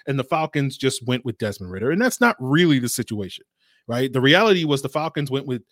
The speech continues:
Desmond Ridder plus two first round picks, plus, you know, over a hundred eighty million dollars in guaranteed money, which is, you know, over the next three or so years,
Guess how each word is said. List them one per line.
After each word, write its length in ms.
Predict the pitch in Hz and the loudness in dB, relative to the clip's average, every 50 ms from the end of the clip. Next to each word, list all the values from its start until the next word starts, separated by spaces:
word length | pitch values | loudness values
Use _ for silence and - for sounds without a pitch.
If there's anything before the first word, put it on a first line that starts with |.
| _ _ _ _ - 123 | _ _ _ _ -20 -6
Desmond 460 | 110 143 143 139 135 123 131 120 117 | 0 2 2 2 2 0 0 2 4
Ridder 380 | 127 135 123 113 107 104 104 - _ _ _ _ _ _ _ _ | 4 6 6 4 2 0 0 -4 _ _ _ _ _ _ _ _
plus 320 | - - 151 156 156 143 - | -8 -4 -2 -2 -2 -2 -2
two 160 | - 160 139 | -2 -2 -2
first 260 | - 131 123 117 - | 0 0 -2 -2 -2
round 180 | 113 104 104 - | -4 -8 -8 -8
picks, 320 | - 101 95 98 - - - _ _ _ _ _ | -10 -10 -12 -12 -14 -18 -20 _ _ _ _ _
plus, 380 | - 156 165 165 151 - - - _ _ _ _ _ _ _ | -2 0 0 0 0 -2 -6 -12 _ _ _ _ _ _ _
you 100 | - 143 | -2 -2
know, 220 | 127 107 104 - - _ _ _ - | -2 -2 -4 -6 -12 _ _ _ 4
over 260 | 156 156 151 135 131 | 4 4 6 6 4
a 60 | 123 120 | 4 4
hundred 280 | - 151 139 135 127 | 2 0 0 2 2
eighty 160 | 131 127 123 | 2 4 2
million 240 | 120 123 120 117 117 | 2 2 2 2 2
dollars 240 | 117 113 110 110 113 | 0 0 -2 -2 -4
in 40 | 110 | -4
guaranteed 380 | 104 117 117 113 107 - 113 | -2 0 0 0 -2 -4 -4
money, 240 | 107 107 110 113 113 | -4 -4 -4 -4 -4
which 240 | 110 110 110 107 - | -6 -6 -8 -8 -8
is, 160 | 107 101 - - _ _ _ _ _ _ - | -10 -12 -14 -18 _ _ _ _ _ _ -10
you 120 | - 127 | -6 -6
know, 100 | 120 113 | -4 -4
over 140 | 131 123 123 | -4 -4 -4
the 60 | 117 | -4
next 240 | 113 113 113 - - | -4 -4 -4 -6 -6
three 180 | - 117 117 113 | -4 -2 -2 -2
or 100 | 113 107 | -2 -4
so 180 | - 120 107 | -4 -6 -6
years, 500 | 107 113 143 160 151 135 127 123 120 - | -4 -2 0 2 4 4 4 2 0 -2